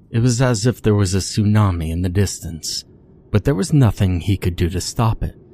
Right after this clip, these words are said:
nowhere he could run to hide from it. He could see in his wife's eyes that she felt the same way,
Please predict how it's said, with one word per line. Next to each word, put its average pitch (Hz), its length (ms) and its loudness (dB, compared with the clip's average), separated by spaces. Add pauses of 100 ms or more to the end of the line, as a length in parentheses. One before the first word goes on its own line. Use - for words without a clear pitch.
(380)
nowhere 104 540 4
he 98 160 -2
could 101 180 0
run 85 460 -2
to 98 100 2
hide 98 300 0
from 78 280 -8
it. - 120 -18 (260)
He 107 140 -2
could 98 160 0
see 110 240 2
in 90 100 0
his 90 160 -2
wife's 90 420 -2
eyes 85 460 -2
that 82 180 -6
she - 200 -6
felt 82 320 -4
the 80 80 -8
same 85 380 -4
way, 101 380 -2